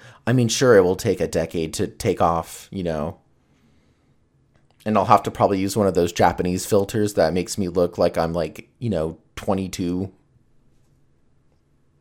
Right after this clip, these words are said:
<laughs> What was that one guy who was, like, caught? <laughs> This dude, like, used, like, a,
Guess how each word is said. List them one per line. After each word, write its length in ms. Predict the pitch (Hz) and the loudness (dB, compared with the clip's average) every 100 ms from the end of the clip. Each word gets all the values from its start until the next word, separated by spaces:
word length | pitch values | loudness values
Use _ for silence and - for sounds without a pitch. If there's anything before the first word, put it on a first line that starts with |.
| _ _ _ _ _ _ _ _ _ _ _ _ | _ _ _ _ _ _ _ _ _ _ _ _
<laughs> 80 | - - _ _ - _ _ _ - - - _ | -20 -20 _ _ -20 _ _ _ -20 -20 -20 _
What 100 | 160 | 4
was 160 | 175 170 | 6 8
that 140 | 123 | 8
one 140 | 98 | 6
guy 200 | 104 82 | 6 6
who 40 | 87 | 6
was, 140 | 98 | 4
like, 160 | 90 - | 2 2
caught? 400 | - 82 101 - | 2 4 4 0
<laughs> 60 | - - - | -10 -18 -2
This 600 | 185 175 160 - 110 135 | -2 0 -4 -4 -4 -4
dude, 340 | 110 117 123 117 | 0 0 0 2
like, 200 | 104 98 | 0 0
used, 260 | 104 107 | -4 0
like, 240 | 117 120 104 | 2 2 4
a, 480 | 101 113 123 - | 0 0 -4 -8